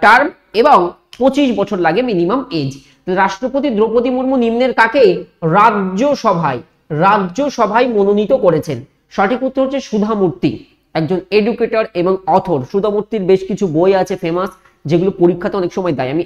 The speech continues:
একটা অ্যাড করেছি, একটু দেখে নেবে, Wise and Otherwise, এটা পরীক্ষাতে এসেছে। তো Wise and Otherwise এই বইটি কার যদি প্রশ্ন আসে, আনসার হবে সুধা মূর্তি। তিনি হলেন একজন শিক্ষাবিদ, এডুকেটর, লেখক। সুধা মূর্তিকে রাজ্যসভার সংসদ পদে মনোনীত করলেন রাষ্ট্রপতি দ্রৌপদী মুর্মু।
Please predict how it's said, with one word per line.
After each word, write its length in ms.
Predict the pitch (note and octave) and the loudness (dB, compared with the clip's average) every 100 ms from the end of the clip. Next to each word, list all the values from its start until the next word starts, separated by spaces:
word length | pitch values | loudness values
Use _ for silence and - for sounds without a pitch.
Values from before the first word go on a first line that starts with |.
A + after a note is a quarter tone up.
| F3 | -4
একটা 320 | G#3+ - A#3+ - | -6 -6 -6 -4
অ্যাড 140 | E3 - | -6 -4
করেছি, 280 | F#3+ G3 G#3 | -2 -2 -2
একটু 160 | - E3+ | -4 -4
দেখে 220 | D#3+ F#3 | -4 -4
নেবে, 200 | G3 B3+ B3+ _ - | -2 -4 -4 _ -6
Wise 380 | D#3+ G#3 B3+ G#3 - G3+ | 2 4 2 -2 -4 -4
and 100 | G3+ E3 | -2 -2
Otherwise, 460 | E3+ E3+ C#3+ C3+ - E3+ | 0 0 0 -2 -6 -10
এটা 120 | G3+ | -6
পরীক্ষাতে 440 | F#3+ F#3+ - G3 E3 | -4 -4 -4 -4 -4
এসেছে। 400 | G#3+ F#3+ A#3 A#3 _ - | -4 -2 -4 -6 _ -6
তো 60 | E3 D#3 | -2 2
Wise 300 | F#3+ A#3+ - F#3+ | 2 2 -2 -6
and 80 | G3+ D#3 | -2 2
Otherwise 420 | D#3+ F#3 G3 G#3+ - | 2 4 4 2 0
এই 120 | F3 | 0
বইটি 320 | D3+ E3+ E3+ F3+ | 4 2 2 0
কার 240 | F3+ G3+ F3 | 0 0 0
যদি 140 | F#3 F#3+ | -4 -4
প্রশ্ন 380 | F3 F3 F3+ | -4 -4 -4
আসে, 140 | F#3 A#3+ | -4 -4
আনসার 280 | E3 B2+ D#3 | -4 -4 -6
হবে 100 | A3 | -4
সুধা 260 | - E3+ | -2 0
মূর্তি। 320 | D3 C3 - G#2 _ _ | 0 -4 -8 -14 _ _
তিনি 160 | A3 B3 | -2 0
হলেন 200 | A#3+ B3+ | 0 0
একজন 260 | B3 G#3+ A#3+ | -2 -4 -4
শিক্ষাবিদ, 580 | - A#3+ - B3 A#3+ A3+ - _ _ _ - | -6 -8 -2 -2 -2 -6 -12 _ _ _ 0
এডুকেটর, 560 | F#3+ A3 G#3+ A#3 A#3 A#3+ - _ - | 2 2 2 0 0 -2 -10 _ -2
লেখক। 520 | F3 A3 D#4+ C#4+ - | 2 2 0 -10 -6
সুধা 180 | G#3+ A3 | -2 -2
মূর্তিকে 420 | G#3+ G#3+ A3 G#3 | -2 -4 -4 0
রাজ্যসভার 500 | F#3 F3 F#3+ G#3+ G#3 G3+ | 0 0 -2 -4 -4 -4
সংসদ 320 | F3+ F3+ G#3 | -6 -6 -6
পদে 180 | G3+ G3+ | -4 -2
মনোনীত 380 | F#3+ F3+ G3 F#3+ | 0 0 0 0
করলেন 280 | G3 F#3 F3+ | 0 0 0
রাষ্ট্রপতি 520 | D#3 - F3 F3 G#3+ | 0 -2 -6 -6 -4
দ্রৌপদী 380 | D#3+ D#3 D#3+ A3 | -4 -2 0 0
মুর্মু। 300 | F3 C#3+ | 0 -2